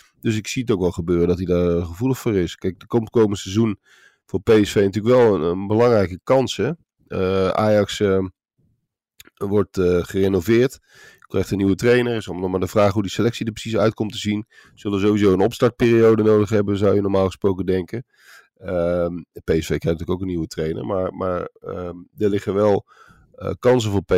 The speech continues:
S V om, om volgend seizoen, eh, serieuze aanspraak te maken op de titel. En dat zal Gakpo ook zo zien.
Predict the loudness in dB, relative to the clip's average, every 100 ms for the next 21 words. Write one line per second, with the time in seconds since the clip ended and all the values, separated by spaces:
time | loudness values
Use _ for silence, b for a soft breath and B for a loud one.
0 | 2 2 0 0 -2 -4 -6 -2 -2 -2
1 | -4 -6 -6 -6 -6 -6 -8 -4 0 2
2 | 2 0 -2 -2 -4 -4 -2 -2 -4 -8
3 | -6 -4 -4 -6 -8 -2 -2 -2 -2 -2
4 | -2 -2 0 2 2 -2 -4 -4 -8